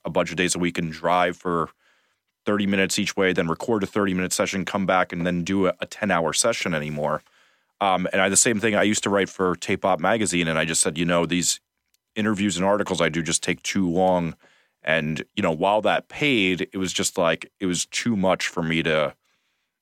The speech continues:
do anymore, and I had to say no. And you, I sadly have never seen anybody who doesn't make their decision by that. At some point, they just go, "This is too much. Whatever I like the least, or whatever I believe in the least,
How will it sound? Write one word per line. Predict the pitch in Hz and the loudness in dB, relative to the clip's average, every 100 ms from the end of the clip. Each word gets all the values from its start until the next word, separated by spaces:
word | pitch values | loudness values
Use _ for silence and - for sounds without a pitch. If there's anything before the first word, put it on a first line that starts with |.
| _ - | _ -4
do | 110 | -2
anymore, | 104 90 85 87 | 0 0 2 2
and | 90 | 2
I | 82 | 2
had | 78 82 80 | 2 0 0
to | |
say | - 95 82 87 - | 2 2 2 0 -2
no. | 98 107 95 | -2 0 2
And | 76 69 _ | -2 -6 _
you, | 92 85 - _ - - - _ _ _ _ | -4 -4 -8 _ -20 -20 -20 _ _ _ _
I | - | -4
sadly | 170 247 208 185 | 0 0 0 -2
have | 139 | 0
never | 151 143 | 0 0
seen | - 123 | 0 0
anybody | 113 113 104 | 0 0 0
who | 98 | 0
doesn't | 92 95 98 | -2 -4 -4
make | 90 82 | -6 -6
their | 95 | -6
decision | 85 82 95 90 | -4 -4 -4 -2
by | 82 | 0
that. | 85 | 2
At | 85 | 0
some | 110 95 | -2 -2
point, | 101 92 | -4 -2
they | 92 | -2
just | 85 - | -4 -2
go, | 95 85 78 - _ | 0 0 -2 -12 _
"This | 101 - | -4 -2
is | 98 | 0
too | - 117 | 0 0
much. | 98 90 - - - _ _ | 2 2 0 -6 -10 _ _
Whatever | 92 92 92 98 92 92 - | -2 0 2 4 4 2 2
I | 90 | -2
like | 85 92 98 - | 0 0 0 -2
the | 107 | 0
least, | 101 95 - - - | 2 2 0 -2 -2
or | 85 | 0
whatever | 87 90 87 | 0 2 2
I | 87 | 2
believe | 80 87 87 87 | 2 0 0 0
in | 90 | 0
the | 87 | 0
least, | 90 87 85 - - | 0 0 -2 -6 -12